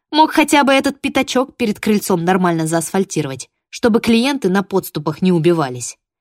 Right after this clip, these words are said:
Протяжно вздохнув, псина встряхнулась и весело потащила за собой существо в спортивном костюме. Смотреть на то, что осталось после нее, не хотелось. Похоже, только в нашей семье принято прихватывать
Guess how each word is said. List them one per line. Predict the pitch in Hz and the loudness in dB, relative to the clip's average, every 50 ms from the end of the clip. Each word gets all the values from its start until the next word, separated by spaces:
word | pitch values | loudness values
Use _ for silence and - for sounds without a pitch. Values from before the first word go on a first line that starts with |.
| _ _ _ _ _ _ _ _ _ _ _ | _ _ _ _ _ _ _ _ _ _ _
Протяжно | - - 165 156 - 233 233 220 196 196 185 | -8 -8 -8 -6 -4 -2 -2 -2 -2 -2 -4
вздохнув, | 165 165 160 165 175 - - 214 220 240 233 - - _ _ | -4 -6 -6 -6 -6 -6 -6 -6 -6 -6 -6 -10 -14 _ _
псина | - - - - 269 262 226 185 | -16 -14 -12 -10 -8 -8 -8 -6
встряхнулась | 160 - - - - 151 147 - - 247 269 285 277 254 233 226 - - _ - | -8 -10 -12 -10 -10 -10 -10 -12 -12 -12 -8 -6 -4 -4 -4 -6 -6 -10 _ -8
и | 233 226 214 | -4 -2 -2
весело | 185 170 196 240 240 - - 226 220 214 | 0 0 0 -2 -2 -2 -2 -2 -2 -2
потащила | 214 - 160 151 160 156 - - 196 196 185 175 | -4 -4 -6 -4 -6 -6 -6 -4 -4 -2 -2 -2
за | 170 | -4
собой | 160 - 165 160 160 185 190 | -6 -4 -4 -2 -2 -2 -2
существо | 185 - 160 151 - 151 - - 160 165 180 | -2 -4 -6 -8 -8 -8 -10 -8 -8 -8 -8
в | - | -8
спортивном | - - 160 160 - - 151 147 139 147 147 | -10 -8 -8 -8 -8 -6 -8 -8 -6 -6 -8
костюме. | 143 - 156 151 - - 165 143 135 143 147 - _ _ _ _ _ _ _ _ | -8 -10 -12 -12 -12 -10 -12 -12 -12 -12 -16 -18 _ _ _ _ _ _ _ _
Смотреть | - - - 208 214 214 - 254 254 233 - | -16 -10 -6 -4 -4 -4 -4 -6 -6 -6 -6
на | 208 208 | -6 -6
то, | 202 - 233 | -4 -4 -4
что | 226 - - 196 196 | -4 -4 -6 -6 -6
осталось | 196 - _ - 220 220 208 196 - - _ | -6 -8 _ -6 -6 -4 -4 -6 -6 -10 _
после | - 180 190 185 - - 170 165 | -8 -8 -8 -6 -6 -8 -8 -6
нее, | 160 156 151 156 185 226 269 311 311 _ - | -6 -6 -6 -6 -6 -8 -8 -10 -12 _ -12
не | 165 151 160 175 180 | -10 -8 -8 -8 -10
хотелось. | - 180 160 _ - - 135 131 135 127 120 - - _ _ _ - - - - _ _ _ _ _ - | -10 -14 -14 _ -14 -14 -14 -14 -12 -12 -12 -14 -14 _ _ _ -20 -20 -20 -20 _ _ _ _ _ -12
Похоже, | 254 247 - 269 269 254 254 240 | -12 -8 -4 -2 -2 -2 -2 -2
только | - 254 254 233 - 233 | -2 -2 -4 -2 -4 -6
в | 220 233 | -4 -2
нашей | 240 247 233 - 185 | -2 -2 -2 -2 -6
семье | - - 175 165 165 160 160 | -6 -4 -4 -4 -4 -4 -6
принято | 156 - 165 165 165 160 160 151 - 151 | -6 -4 -4 -4 -2 -2 -4 -6 -8 -10
прихватывать | 147 - 160 - - 160 165 160 156 156 147 147 147 - | -10 -12 -12 -10 -6 -4 -4 -4 -4 -6 -10 -10 -12 -14